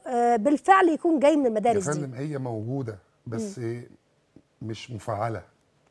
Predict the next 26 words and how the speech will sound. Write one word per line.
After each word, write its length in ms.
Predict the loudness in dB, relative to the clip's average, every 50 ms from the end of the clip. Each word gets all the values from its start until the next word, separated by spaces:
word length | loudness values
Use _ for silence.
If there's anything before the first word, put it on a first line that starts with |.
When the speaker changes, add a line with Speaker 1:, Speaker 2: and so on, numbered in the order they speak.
| _ _ -6
Speaker 1:
مش 200 | -4 -4 -4 -4
مفعل. 480 | -6 -6 -2 -2 -2 -2 -2 -6 -8 -10 -12
Speaker 2:
مش 180 | -12 -8 -8
مفعلة، 400 | -8 -4 -2 -2 -2 -2 -4 -6
ما 120 | -8 -8 -8
في 160 | -8 -10 -8
تعليم 280 | -4 -2 -2 -2 -2 -4
مهني 200 | -6 -8 -8 -10
كتير 280 | -10 -6 -6 -4 -4
عندنا. 320 | -4 -6 -6 -8 -10 -10 -12 -16 _ -12
Speaker 1:
مم. 240 | -10 -8 -8 -10 -12 _ _ _ _ _ _ _ -10
Speaker 2:
أنا 140 | -8 -6 -6
بيجي 180 | -6 -6 -6
لي 60 | -6
ناس 180 | -6 -6 -8 -8
كمان 240 | -6 -4 -4 -4 -2
معاها 600 | -4 -4 -4 -4 -6 -6 -6 -6 -6 -8 -8 -10 _ _ _ _ -10
مؤهلات 400 | -6 -4 -2 -2 -2 -2 -2 0
عليا، 340 | 0 0 0 0 -2 -4 -6 -14 _ _ _ _ _ -10 -8
Speaker 1:
مم. 200 | -8 -6 -6 -6
Speaker 2:
وللأسف 600 | -4 -4 -2 0 0 0 0 0 -2 -4 -4 -8 -8
مش 220 | -6 -6 -6 -2 0
عارفة 400 | 0 0 0 -2 -6 -8 -6 -6
الكيلو 380 | -6 -8 -8 -4 -4 -4 -4 -2
كام 200 | -4 -4 -4 -4
جرام. 300 | -6 -6 -6 -8 -8